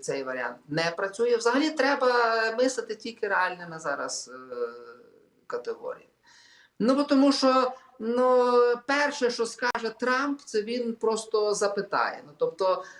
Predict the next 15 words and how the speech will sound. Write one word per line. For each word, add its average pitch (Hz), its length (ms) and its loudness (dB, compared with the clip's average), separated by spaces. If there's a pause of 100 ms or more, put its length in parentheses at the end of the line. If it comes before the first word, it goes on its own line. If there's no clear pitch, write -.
(120)
чи 233 180 4
хтось 262 440 2
прораховує 247 960 2
військове 214 640 0
повернення 202 680 -4
всіх 196 360 -4
територій 165 580 0
України 190 500 0
до 190 180 0
дев'яносто 170 440 -4
першого 147 400 -2
року? 101 280 -4
Він 170 100 -6
запитає 190 440 0
всіх. - 260 -8